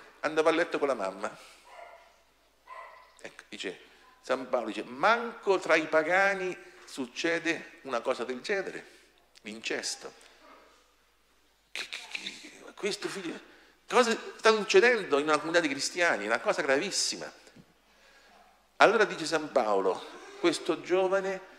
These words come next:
sia dato al diavolo, perché pur perdendo il suo corpo, almeno si salvi con l'anima. Vedete cosa significa? Il peccato è una malattia mortale.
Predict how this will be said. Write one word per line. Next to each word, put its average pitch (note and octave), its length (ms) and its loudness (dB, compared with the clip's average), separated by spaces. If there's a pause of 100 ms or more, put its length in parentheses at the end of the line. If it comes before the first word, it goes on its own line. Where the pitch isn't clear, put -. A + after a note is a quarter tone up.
(220)
sia - 380 2
dato F#3+ 340 4
al D3+ 140 2
diavolo, F2 560 -2 (1120)
perché E3 920 2 (260)
pur A3+ 280 -2
perdendo D#3+ 540 0
il C3+ 60 -2
suo C#3 200 -2
corpo, C#3 760 0
almeno C3 400 -2
si A#2+ 100 -8
salvi A2+ 320 -2
con G#2+ 180 -4
l'anima. F#2 420 -6 (1400)
Vedete D#3+ 180 2
cosa C#3+ 140 0
significa? C#3+ 580 -6 (680)
Il - 80 -16
peccato D3 340 2
è D3 40 0
una C#3 100 2
malattia D#3 380 0
mortale. C#3 760 -4